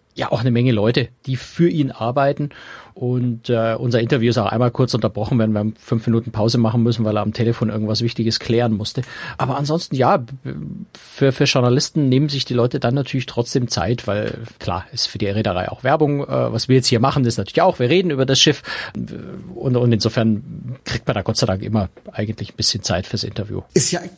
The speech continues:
Speaker 2: eigentlich ein Traumjob. Also ich arbeite auf dem Schiff, ich bin der Chef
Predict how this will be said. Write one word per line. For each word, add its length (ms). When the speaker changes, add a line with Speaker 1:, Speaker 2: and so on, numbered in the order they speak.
Speaker 2:
eigentlich 340
ein 100
Traumjob. 720
Also 180
ich 140
arbeite 340
auf 100
dem 100
Schiff, 500
ich 220
bin 180
der 80
Chef 440